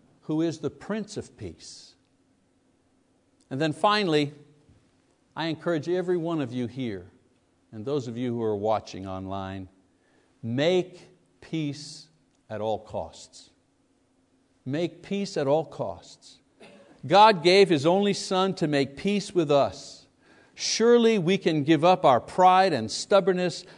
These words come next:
to make peace with those who are alienated from us. And so if you need God's peace,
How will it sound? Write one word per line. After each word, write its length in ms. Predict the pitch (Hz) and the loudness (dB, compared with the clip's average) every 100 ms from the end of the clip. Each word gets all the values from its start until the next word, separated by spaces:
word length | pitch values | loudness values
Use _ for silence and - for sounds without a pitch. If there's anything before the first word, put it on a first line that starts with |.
| - | -16
to 140 | - 156 | -4 0
make 320 | 151 139 - | 2 0 -4
peace 400 | - 226 214 - | -2 0 0 -2
with 180 | 151 - | -4 2
those 440 | 170 180 170 165 | 4 4 2 -2
who 120 | 156 | -4
are 160 | 143 135 151 | -2 -2 -4
alienated 800 | 160 156 147 135 139 135 127 - _ _ | -4 -4 -4 -2 -4 -4 -6 -10 _ _
from 420 | - - 123 123 | -20 -8 -6 -4
us. 520 | 117 98 - - - - _ _ _ _ _ _ _ _ _ _ _ _ _ _ _ _ _ - | -4 -6 -12 -18 -20 -20 _ _ _ _ _ _ _ _ _ _ _ _ _ _ _ _ _ -20
And 80 | 104 | -10
so 180 | - 131 | -2 0
if 180 | 120 | 0
you 160 | 160 170 | 0 0
need 380 | 160 170 135 101 | 2 2 0 2
God's 400 | 143 151 143 - | 4 4 2 -6
peace, 640 | - 180 123 - - - | -4 -4 -4 -10 -18 -20